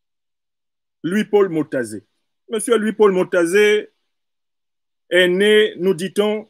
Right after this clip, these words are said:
le trente et un ju-, janvier mille neuf cent cinquante-neuf à Bengbis, dans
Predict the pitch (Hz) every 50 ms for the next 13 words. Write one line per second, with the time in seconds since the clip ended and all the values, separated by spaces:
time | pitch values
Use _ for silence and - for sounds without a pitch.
0 | _ - 160 165 170 170 - 180 190 185 156 - 190 202 208 208 196 180 147 139
1 | 143 160 165 - - 151 120 170 190 185 160 156 185 196 196 202 196 - _ _
2 | _ _ _ _ _ - 135 185 202 190 185 165 - 196 185 165 - 180 165 156
3 | - 165 151 - - 170 185 185 185 - - 139 135 123 113 160 175 175 156 147
4 | 185 156 - - - - - _ _ _ _ _ _ _ _ _ _ _ _ _
5 | _ _ _ _ _ - 160 170 175 170 165 156 143 123 110 107